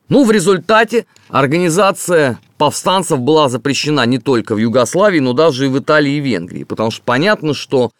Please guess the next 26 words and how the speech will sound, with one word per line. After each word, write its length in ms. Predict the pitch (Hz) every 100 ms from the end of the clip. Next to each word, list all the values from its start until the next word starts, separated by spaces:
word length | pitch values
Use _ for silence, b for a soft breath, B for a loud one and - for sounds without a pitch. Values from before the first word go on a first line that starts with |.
| _ -
В 140 | -
тот 240 | - 135
момент 560 | 131 135 139 190 202 - b b
никто 460 | 120 175 - 202 156
из 180 | 120 110
ведущих 640 | 110 139 147 - 104 - -
политиков 640 | 135 175 196 - 139 -
Европы 540 | 117 127 170 196 160 B B B
не 240 | 123 190 165
собирался 800 | - 120 131 170 185 - 165 b b -
по 160 | 175
формальному 680 | 139 127 135 143 120 107 104
признаку 480 | 147 185 160 135 104
поддерживать 680 | - 104 110 151 120 120 113
терроризм. 600 | 113 107 101 67 58 - b
Потому 120 | -
что 140 | 143 208
и 20 |
без 220 | 202 -
того 320 | 262 269 233
было 320 | 160 254 233 147
о 60 |
чем 300 | - 196 175
думать. 300 | 151 143 90 -
Ну, 240 | 143 185
согласитесь, 720 | - 160 170 175 175 - 95